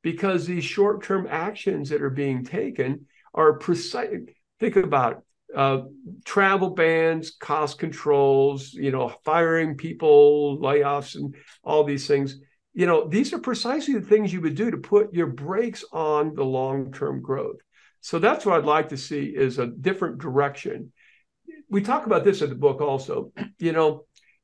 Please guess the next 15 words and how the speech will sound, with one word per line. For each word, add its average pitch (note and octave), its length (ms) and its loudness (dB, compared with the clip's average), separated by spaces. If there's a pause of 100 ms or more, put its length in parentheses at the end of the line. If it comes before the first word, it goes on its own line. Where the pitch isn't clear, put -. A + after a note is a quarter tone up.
if F#3 340 -2
you B3+ 200 0
were G3 280 8
running D3+ 800 2 (100)
a C3+ 380 0 (100)
ten F#3 200 -2
thousand D3 400 -2
meter C3+ 240 -2
race, B2 380 -2
twenty-five C#3+ 760 -2
laps, A#2 360 -6
four - 220 -4
hundred C3+ 160 -2
meters, A#2+ 300 -6
okay? C#3 240 -4